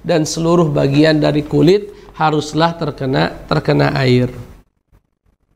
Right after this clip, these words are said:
Berdasarkan firman Allah dalam Al-Quran surat Al-Ma'idah ayat yang keenam, "Wa in kuntum junuban fattahharu." Apabila kalian junub, maka bersihkanlah diri kalian.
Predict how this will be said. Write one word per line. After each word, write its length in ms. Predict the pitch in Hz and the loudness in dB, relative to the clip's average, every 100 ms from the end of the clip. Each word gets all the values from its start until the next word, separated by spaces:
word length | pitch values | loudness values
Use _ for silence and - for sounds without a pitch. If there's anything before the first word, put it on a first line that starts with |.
| _ _ _ - - - - - - | _ _ _ -20 -20 -20 -20 -4 0
Berdasarkan 640 | 190 185 233 220 202 175 | 2 0 -2 -4 -2 -2
firman 320 | 170 151 151 | 2 2 2
Allah 240 | 165 165 190 | 2 2 2
dalam 220 | 151 147 | 2 0
Al-Quran 480 | 147 143 147 - 208 | 0 -2 -2 -2 -2
surat 320 | 202 156 147 | -2 -2 0
Al-Ma'idah 480 | 156 151 170 151 151 | 2 2 2 0 0
ayat 180 | 147 - | 0 -2
yang 100 | 151 | -4
keenam, 400 | 127 - 170 196 | -4 -2 0 2
"Wa 140 | 190 160 | 0 0
in 160 | 147 | 0
kuntum 560 | 143 185 170 170 143 135 | 0 -2 0 -2 0 2
junuban 560 | 175 175 151 156 254 247 | 2 2 0 0 -2 -2
fattahharu." 1040 | 165 147 - 160 123 - 151 208 185 - - - - | -4 -4 -4 -4 -4 -4 0 0 -2 -8 -20 -20 -12
Apabila 480 | - 160 160 165 156 | -6 0 2 2 0
kalian 560 | - 151 143 143 139 131 127 135 143 - 147 | -2 0 0 0 0 0 -2 -2 -4 -4 0
junub, 400 | 131 143 214 - | 4 4 4 -2
maka 240 | 160 - - | -12 -10 -8
bersihkanlah 720 | 151 131 151 - 190 170 143 | -8 -6 -8 -4 -2 0 0
diri 240 | 131 131 | 0 -2
kalian. 400 | 131 131 127 123 | -2 0 0 -2